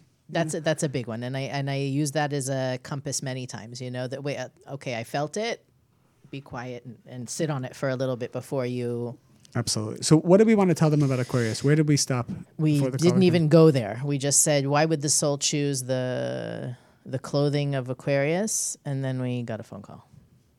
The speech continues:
Speaker 1: So I'm, I'm looking at the
Speaker 2: Um,
Speaker 1: screen to see if we're gonna get another <laughs> phone call now.
Speaker 2: Why would the soul
Speaker 1: <laughs> And then I wanna
Speaker 2: Oh,
Speaker 1: get back
Speaker 2: yeah,
Speaker 1: to
Speaker 2: the
Speaker 1: the weekly
Speaker 2: limitations.
Speaker 1: energy.
Speaker 2: We
Speaker 1: Right,
Speaker 2: said that, we said that the cor-,
Speaker 1: limitations.
Speaker 2: what, what are the potential corrections of the Aquarius? So if any of us have a little bit of Aquarius in us, or we're dealing with
Speaker 1: Mm-hmm.
Speaker 2: other people who are Aquarius,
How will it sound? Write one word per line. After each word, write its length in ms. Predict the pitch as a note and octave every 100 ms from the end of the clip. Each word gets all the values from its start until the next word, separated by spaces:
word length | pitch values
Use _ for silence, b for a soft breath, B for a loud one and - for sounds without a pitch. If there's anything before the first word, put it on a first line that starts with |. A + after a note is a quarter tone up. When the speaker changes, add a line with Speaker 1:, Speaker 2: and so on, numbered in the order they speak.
| -
Speaker 1:
So 140 | -
I'm, 80 | A2
I'm 320 | C3 C3 C3
looking 240 | D3+ - D#3+
at 80 | C3
the 60 |
Speaker 2:
Um, 20 |
Speaker 1:
screen 320 | C3 C3+ G3 E3+
to 60 |
see 140 | D#3 F#3+
if 100 | G#3
we're 60 |
gonna 160 | F3+ F3
get 100 | F3
another 240 | F#3+ F3
<laughs> 100 | -
phone 140 | G3+ G#3
call 240 | - D4 -
now. 200 | E4 C#4+
Speaker 2:
Why 240 | C3+ D3 E3
would 100 | D#3+
the 100 | D3+
soul 640 | - E3 D#3 D3+ D3+ D3+
Speaker 1:
<laughs> 40 |
And 100 | F3
then 100 | E3+
I 60 | D#3
wanna 160 | D3+ D3+
Speaker 2:
Oh, 40 |
Speaker 1:
get 60 | F#3+
back 80 | F3+
Speaker 2:
yeah, 60 | E3+
Speaker 1:
to 100 | F3
Speaker 2:
the 0 |
Speaker 1:
the 60 | F#3+
weekly 220 | G3 G3+
Speaker 2:
limitations. 280 | G3 C3 A#2
Speaker 1:
energy. 120 | A2
Speaker 2:
We 60 | D3
Speaker 1:
Right, 40 | D#3+
Speaker 2:
said 100 | E3+
that, 140 | F3
we 60 | D#3+
said 160 | D#3+ E3
that 180 | C#3
the 100 | D#3+
cor-, 180 | D#3 E3+
Speaker 1:
limitations. 80 | F#3
Speaker 2:
what, 100 | F3+
what 120 | G3+ F3+
are 60 |
the 100 | E3 - -
potential 420 | E3 F3+ E3+ F3
corrections 500 | - D#3 D3+ E3 C#3+
of 80 | C#3
the 100 | D3
Aquarius? 520 | C#3+ D3+ D#3+ G3+ - b b b
So 100 | -
if 80 | C#3+
any 180 | D#3 D3+
of 60 | D3
us 140 | C#3
have 160 | D3+ D3
a 40 |
little 100 | D3 C#3
bit 100 | C3
of 40 |
Aquarius 360 | C3+ D3 C3+ -
in 200 | E3+ E3+
us, 220 | E3+ -
or 120 | - C#3
we're 100 | C3+
dealing 300 | D3+ D3 C#3+
with 80 | B2
Speaker 1:
Mm-hmm. 60 | C#3
Speaker 2:
other 120 | C3
people 220 | C#3+ C#3+
who 120 | C#3
are 180 | C#3 C#3+
Aquarius, 420 | C#3+ D#3 D#3 D3+